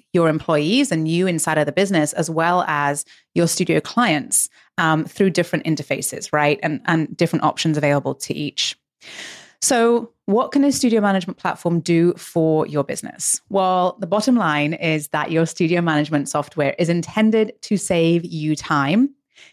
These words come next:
It's intended to help your business grow, improve efficiencies in your business, and help to keep your business running in a really super streamlined way, okay? And when it comes,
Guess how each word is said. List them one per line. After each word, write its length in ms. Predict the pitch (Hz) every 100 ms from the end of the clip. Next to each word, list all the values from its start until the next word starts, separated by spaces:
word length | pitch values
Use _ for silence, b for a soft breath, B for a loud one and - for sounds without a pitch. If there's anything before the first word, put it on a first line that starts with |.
| -
It's 180 | 170
intended 400 | 185 175 196 196 190
to 80 |
help 440 | 170 - 220 214 - _ _
your 80 | 190
business 400 | 175 160 156 -
grow, 280 | - 165 160
improve 380 | 160 151 190 165
efficiencies 640 | 147 175 - 180 190 170
in 100 | 160
your 120 | 143
business, 480 | 143 135 139 139 - B B B B
and 140 | 214 196
help 240 | 196 240
to 80 | 262
keep 300 | - 233 -
your 80 | 190
business 560 | 180 170 170 160 160 -
running 520 | 180 160 165 160 156 -
in 180 | 156
a 100 | 156
really 560 | 156 160 170 175 185 185
super 460 | - - 170 - 170
streamlined 840 | - - 160 151 143 139 135 135 -
way, 340 | 143 123 - _ _
okay? 460 | 170 - 151 147 175 B B B B -
And 400 | 202 190 190 196 - _
when 320 | 190 208 220
it 140 | 240 -
comes, 440 | 208 196 190 -